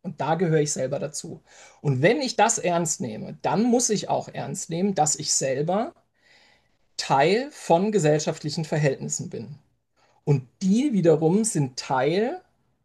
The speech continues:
dieser Arbeitssituation, dieses Berat-, Beratungssettings beispielsweise.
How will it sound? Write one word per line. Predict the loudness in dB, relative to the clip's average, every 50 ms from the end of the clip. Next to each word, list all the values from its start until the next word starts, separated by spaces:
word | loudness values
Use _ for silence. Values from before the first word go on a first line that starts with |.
| _ _ _ _ _ _ _ _ _ _ _ _ _ _ -2
dieser | 0 2 4 4 4 4
Arbeitssituation, | 4 2 2 0 0 -4 -8 -10 -10 -12 -12 -12 -10 -10 -12 -12 -12 -12 -16 -18 _ _ _ -6
dieses | -4 -2 -2 -2 -2 -2
Berat-, | -2 -2 -2 -2 -4 -2 -2 -2 -2 0 -2
Beratungssettings | -4 0 0 -2 -2 -2 -6 -6 -6 -6 -8 -8 -10 -12 -12 -12 -8
beispielsweise. | -6 -6 -6 -6 -10 -12 -14 -14 -14 -14 -14 -14 -16 -16 -18 -18